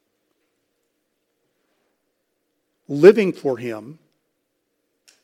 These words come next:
is embodied in the Ten Commandments. What would it like to live a life that is not for me, but is for him? And so what I wish to do this morning is to survey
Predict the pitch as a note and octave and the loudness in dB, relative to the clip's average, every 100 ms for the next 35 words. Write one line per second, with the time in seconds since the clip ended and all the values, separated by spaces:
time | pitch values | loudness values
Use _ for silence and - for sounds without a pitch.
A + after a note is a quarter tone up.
0 | _ _ _ _ _ _ _ _ _ _ | _ _ _ _ _ _ _ _ _ _
1 | _ _ - C#3+ D3 C#3 B2 D3+ D#3+ C3 | _ _ -8 -6 -4 -4 2 4 4 -2
2 | C3+ B2+ - C3+ B2 C#3+ C3 C#3 A2 G2 | -10 -10 -10 -12 -10 -12 -10 -10 -14 -20
3 | F#2+ - - _ _ _ _ _ _ _ | -20 -20 -20 _ _ _ _ _ _ _
4 | _ _ _ _ _ _ _ _ _ _ | _ _ _ _ _ _ _ _ _ _
5 | _ _ _ _ _ _ _ - C3+ D3 | _ _ _ _ _ _ _ -6 -2 -2
6 | C#3 C3 C3 - B2+ C3 C3+ B2 A#2+ A#2 | -2 -4 -4 -8 -10 -8 -8 -6 -6 -8
7 | - _ _ _ _ C3 B2 A#2 - B2+ | -14 _ _ _ _ -6 -6 -8 -10 -6
8 | C#3+ - - A#2+ A2+ A2+ A2 A2+ A2+ - | -6 -8 -16 -16 -16 -18 -16 -14 -16 -18
9 | - A2 G#2 B2+ G2+ G2+ _ _ _ _ | -20 -20 -18 -18 -18 -20 _ _ _ _
10 | _ _ _ _ _ _ _ _ _ _ | _ _ _ _ _ _ _ _ _ _
11 | _ _ _ _ _ _ _ _ _ _ | _ _ _ _ _ _ _ _ _ _
12 | _ _ _ _ _ _ _ C3+ - D#3+ | _ _ _ _ _ _ _ -8 -2 2
13 | D#3+ D#3 F3+ F3+ - C#3 E3+ C3+ - C3+ | 2 4 2 0 -4 -4 -4 -4 -8 -10
14 | C3 C3+ C3+ C3 A#2+ - C#3 - G3 F#3 | -8 -8 -6 -6 -6 -12 -14 -4 -2 -2
15 | A#2 G#2+ | -4 -18